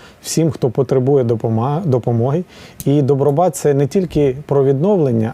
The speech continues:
а це філософія об'єднання. Об'єднання громадянського суспільства, об'єднання всіх професій, вчителів, лікарів.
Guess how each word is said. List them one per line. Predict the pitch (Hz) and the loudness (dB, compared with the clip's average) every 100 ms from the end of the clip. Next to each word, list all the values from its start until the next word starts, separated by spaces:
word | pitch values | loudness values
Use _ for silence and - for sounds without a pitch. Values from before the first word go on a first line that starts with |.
| - | -4
а | 127 | -6
це | 120 - 165 156 | -6 -2 0 0
філософія | - 135 131 180 156 156 | 0 0 0 -2 -2 0
об'єднання. | 143 135 117 110 101 104 - - - - | 2 0 0 -2 -4 -6 -10 -20 -10 -2
Об'єднання | 127 143 160 208 170 139 - - | 0 2 0 0 0 0 -6 -8
громадянського | 123 135 143 156 160 - 147 | -2 0 0 0 -2 0 -2
суспільства, | - 139 - 117 101 - 139 - - - - - | -2 -6 -2 -4 -4 -10 -14 -14 -20 -20 -12 -4
об'єднання | 120 135 147 180 165 139 | 0 0 2 2 2 0
всіх | - 175 - | 0 -4 0
професій, | 160 131 131 110 - 120 | -2 -2 -2 -4 -2 -4
вчителів, | - 180 - 165 131 123 107 120 | -2 -6 0 0 2 2 0 0
лікарів. | 151 - 160 135 113 | 0 0 0 2 0